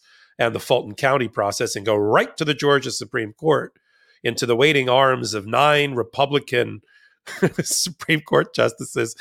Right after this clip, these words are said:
that all said, "Eh, no, nine zero, we're not taking this petition to have you disqualify Fani Willis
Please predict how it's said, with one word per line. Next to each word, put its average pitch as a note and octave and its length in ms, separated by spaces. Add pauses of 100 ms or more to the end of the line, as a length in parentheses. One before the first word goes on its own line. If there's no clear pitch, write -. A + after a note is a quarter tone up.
(240)
that B2 140
all B2+ 160
said, A#2 360 (140)
"Eh, C3+ 320 (140)
no, B2 460
nine A#2+ 260
zero, B2+ 420 (320)
we're B2+ 120
not B2+ 200
taking B2+ 300
this A#2 140
petition A#2+ 500
to A#2+ 120
have A2+ 200
you A2+ 160
disqualify A#2 680
Fani A2 300
Willis E3 420